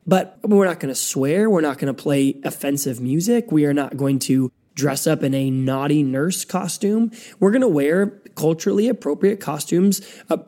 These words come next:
costumes that aren't offending the senses, right? We're not gonna dress up in some way that's overly provocative or whatever it is. And we're gonna have a nice time. We will take all the other tenets of Scripture, but we are gonna have fun with Halloween. It's just not worth standing on that thing and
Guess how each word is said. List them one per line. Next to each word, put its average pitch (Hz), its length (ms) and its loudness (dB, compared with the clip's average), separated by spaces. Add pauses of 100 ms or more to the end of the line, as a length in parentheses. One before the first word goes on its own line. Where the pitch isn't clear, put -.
(180)
costumes 170 460 0
that 160 320 -4
aren't 147 260 -4
offending 180 540 2
the 190 60 2
senses, 160 560 -2
right? 139 240 -2
We're 147 100 0
not 143 160 -2
gonna 156 160 -2
dress 151 340 -2
up 156 120 -4
in 143 80 -4
some 143 180 -4
way 143 100 -2
that's 143 220 -4
overly 147 420 2
provocative 147 800 -2
or 135 80 -2
whatever 139 460 -2
it 143 80 -2
is. 123 200 -6
And 180 140 0
we're 208 80 2
gonna 240 140 0
have - 240 -8
a 226 40 2
nice 202 480 0
time. 170 460 -4 (240)
We 165 80 2
will 160 80 4
take 151 220 -6 (100)
all 143 200 0
the 180 120 6
other 196 60 2
tenets 190 320 0
of 240 60 -2
Scripture, - 520 0 (400)
but - 180 -4
we 147 160 6
are 139 380 0 (100)
gonna 190 180 0
have 202 200 0
fun 156 500 0
with 147 440 -2
Halloween. 131 640 -2
It's - 200 -10
just 180 300 0
not 175 300 0
worth 151 380 0
standing 151 540 -2
on 139 200 -2
that 139 200 -4
thing 131 320 0
and 127 240 -6